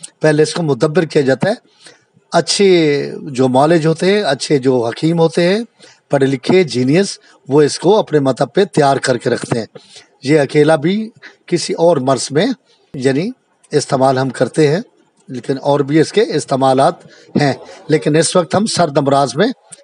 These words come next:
इसका इस्तेमाल कर रहे हैं। इसको संभाल के रखना चाहिए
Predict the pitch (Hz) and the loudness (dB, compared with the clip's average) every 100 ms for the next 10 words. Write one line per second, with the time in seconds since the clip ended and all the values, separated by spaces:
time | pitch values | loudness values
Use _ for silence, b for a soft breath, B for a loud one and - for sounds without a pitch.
0 | - 147 - 135 - 135 135 131 147 131 | -6 -4 0 -2 0 0 0 0 -2 0
1 | 185 254 - b b _ _ _ _ _ | 0 -2 -6 b b _ _ _ _ _
2 | - - - 139 170 - 135 135 123 123 | -20 -14 -8 -4 -2 -2 0 0 0 -2
3 | 110 139 123 165 139 | -4 -6 -4 -2 -2